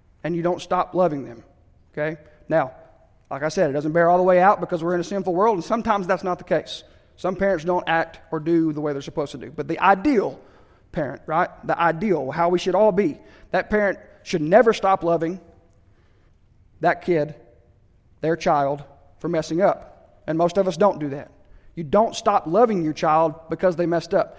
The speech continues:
And most of the time, you have forgiven your child for what they mess up on before they ever come to you and say anything about it. And by, what I mean by forgiveness is you haven't stopped loving them, right? But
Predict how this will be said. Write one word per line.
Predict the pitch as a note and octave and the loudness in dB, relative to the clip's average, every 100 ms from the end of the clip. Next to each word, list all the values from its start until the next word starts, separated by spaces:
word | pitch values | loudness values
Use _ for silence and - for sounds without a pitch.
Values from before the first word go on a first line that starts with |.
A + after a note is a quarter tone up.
| - - - | -20 -16 -2
And | F#3+ F#3+ | -2 2
most | A3+ C#4+ C4 | 6 6 6
of | G#3+ | -4
the | |
time, | G3+ G#3+ G3 G3 | 0 2 2 0
you | G#3 | 0
have | G3+ F#3+ F3 - - - | 2 2 2 -8 -20 -8
forgiven | F#3 E3 G#3 D#4 B3+ | -4 -2 0 2 2
your | F3+ E3+ | 0 0
child | - E3+ D#3+ F3 G3+ - - _ _ _ _ _ _ | 0 0 2 2 0 -8 -20 _ _ _ _ _ _
for | - B3+ D4 | 0 4 6
what | A#3 - | 4 4
they | F3 | 0
mess | F3 D#3+ E3+ | 2 0 0
up | D#3 E3 | -2 -2
on | D3+ D3+ E3+ _ _ _ | -6 -6 -10 _ _ _
before | E3+ E3+ G3+ | -8 0 0
they | G3 G3 | 2 2
ever | G3 F#3+ | 2 2
come | A3 G#3 | 0 0
to | D3 | -4
you | C3+ C#3+ - _ - | -8 -12 -20 _ -8
and | D#3+ | -8
say | D#3+ E3+ | -2 0
anything | E3+ E3+ | 0 -2
about | D#3+ F#3 D#3 | -2 0 0
it. | - - - _ - _ | -2 -18 -20 _ -20 _
And | D3+ | 0
by, | F3 F3+ F3 | 4 6 4
what | E3 G3+ | 2 4
I | G3 | 4
mean | G3 G3+ | 4 2
by | F3+ | 2
forgiveness | F3 D#3+ A#3 F#3+ | 0 2 2 2
is | F3 E3+ - - - _ - | 0 -2 -6 -20 -20 _ -10
you | F3 | -2
haven't | D#3 E3+ E3+ | 2 2 0
stopped | - F3 F3 | 0 0 2
loving | F#3 D3+ | 0 -2
them, | C3+ B2+ - _ _ _ _ _ _ - | -8 -12 -20 _ _ _ _ _ _ -8
right? | D#3 F#3+ - - - - - D3+ C3 | 0 0 0 -20 -20 -20 -20 -10 6
But | C4 A3+ - - - - - | 8 8 6 -4 -10 -12 -20